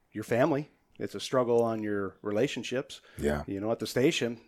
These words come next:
Speaker 1: you know, when you're studying for the captain's test, it's like a ghost town for the guys who are studying. They're just gone,
Speaker 2: <laughs>
Speaker 1: you know, and that's,
Speaker 2: Yeah.
Speaker 1: that's a tough part,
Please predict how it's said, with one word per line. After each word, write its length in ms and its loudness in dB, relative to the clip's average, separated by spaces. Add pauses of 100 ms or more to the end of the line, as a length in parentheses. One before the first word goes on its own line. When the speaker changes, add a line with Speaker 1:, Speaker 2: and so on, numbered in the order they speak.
Speaker 1:
you 80 -6
know, 80 -2
when 80 -4
you're 80 -4
studying 300 2
for 80 -6
the 40 -4
captain's 320 2
test, 340 -2 (420)
it's 160 0
like 100 4
a 80 0
ghost 320 0
town 240 -8 (260)
for 100 -8
the 100 -4
guys 240 4
who 100 -2
are 60 -2
studying. 400 2
They're 100 -2
just 220 -10
gone, 320 -2 (200)
Speaker 2:
<laughs> 240 -4
Speaker 1:
you 200 4
know, 160 8
and 60 6
that's, 180 10
Speaker 2:
Yeah. 80 -2 (200)
Speaker 1:
that's 180 8
a 60 4
tough 280 4
part, 320 4